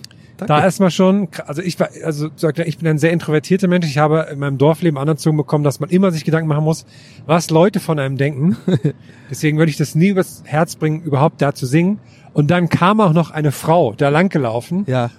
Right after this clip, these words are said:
Speaker 2: Und du hast einfach weitergesungen. Das
Speaker 1: Ja.
Speaker 2: fand ich so krass. Ich, jetzt, da zieht sich immer noch alles in mir zusammen, wenn ich denke,
Speaker 1: Aber
Speaker 2: ich
Speaker 1: fandst
Speaker 2: hätte
Speaker 1: du's
Speaker 2: das
Speaker 1: schlecht?
Speaker 2: gemacht.
Speaker 1: Also
Speaker 2: Nee,
Speaker 1: ich
Speaker 2: ich fand das sehr gut. Ich hab
Speaker 1: Weil es
Speaker 2: mir
Speaker 1: haben
Speaker 2: gedacht,
Speaker 1: nämlich ein
Speaker 2: krass.
Speaker 1: paar Leute gesagt, halt auch den Einwand gegeben, dass sie es voll creepy fanden.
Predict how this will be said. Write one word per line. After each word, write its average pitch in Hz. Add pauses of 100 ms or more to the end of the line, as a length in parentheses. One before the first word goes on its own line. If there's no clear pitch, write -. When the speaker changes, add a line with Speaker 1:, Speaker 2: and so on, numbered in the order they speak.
(120)
Speaker 2:
Und 143
du 202 (120)
hast -
einfach 160
weitergesungen. 110 (200)
Das 131
Speaker 1:
Ja. 135
Speaker 2:
fand 160
ich -
so 196
krass. -
Ich, 139
jetzt, -
da 151
zieht 185
sich 175
immer 196
noch 170
alles 170
in 160
mir 151
zusammen, 143
wenn 151
ich 135
denke, 151
Speaker 1:
Aber 180
Speaker 2:
ich 165
Speaker 1:
fandst 240
Speaker 2:
hätte -
Speaker 1:
du's 135
Speaker 2:
das -
Speaker 1:
schlecht? -
Speaker 2:
gemacht. -
Speaker 1:
Also 156
Speaker 2:
Nee, 208
Speaker 1:
ich 165
Speaker 2:
ich -
fand 196
das 170
sehr 170
gut. 202
Ich 147
hab 175
Speaker 1:
Weil 190
es 160
Speaker 2:
mir -
Speaker 1:
haben -
Speaker 2:
gedacht, 143
Speaker 1:
nämlich 233
ein 180
Speaker 2:
krass. 180
Speaker 1:
paar 254
Leute 247
gesagt, 196
halt 170
auch 196
den 175
Einwand 180
gegeben, 185
dass 160
sie 175
es -
voll 185
creepy 220
fanden. 165